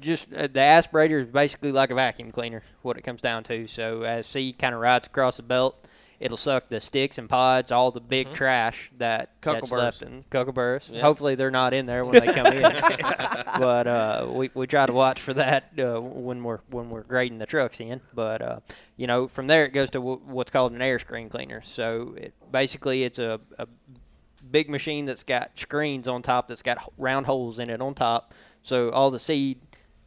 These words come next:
Speaker 1: that's good or splits or actual seed will fall through, and any sticks and pods that the aspirator misses will ride off the top and go
Speaker 2: Mm-hmm.
Speaker 1: into the trash. So from there, it'll fall down to the middle,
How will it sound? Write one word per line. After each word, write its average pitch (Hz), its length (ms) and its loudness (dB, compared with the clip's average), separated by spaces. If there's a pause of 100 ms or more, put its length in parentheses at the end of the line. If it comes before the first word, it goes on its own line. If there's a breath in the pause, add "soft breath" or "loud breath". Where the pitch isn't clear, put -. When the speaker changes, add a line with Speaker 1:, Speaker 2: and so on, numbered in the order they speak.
(320)
Speaker 1:
that's 123 200 -4
good 156 420 4
or 120 400 0
splits 139 600 0
or 113 320 -6
actual 131 380 0
seed 143 300 -6
will 113 120 -10
fall 123 240 2
through, 127 360 -6
and 113 140 -10
any 123 140 -8
sticks - 340 -10
and 113 120 -20
pods 113 540 0
that 113 360 -6
the 110 420 -14
aspirator 117 480 -2
misses 113 380 -8
will 110 140 -12
ride 113 260 2
off 117 180 0
the - 80 -18
top 127 340 -2 (120)
and 143 100 -14
go 117 120 -4
Speaker 2:
Mm-hmm. 117 80 -6
Speaker 1:
into 113 120 -8
the 110 80 -10
trash. - 460 -4
So 107 240 -8 (840)
from 123 140 -6
there, 143 220 2
it'll 127 100 0
fall 127 220 2
down 123 240 -2
to - 80 -14
the 113 80 -12
middle, 123 340 0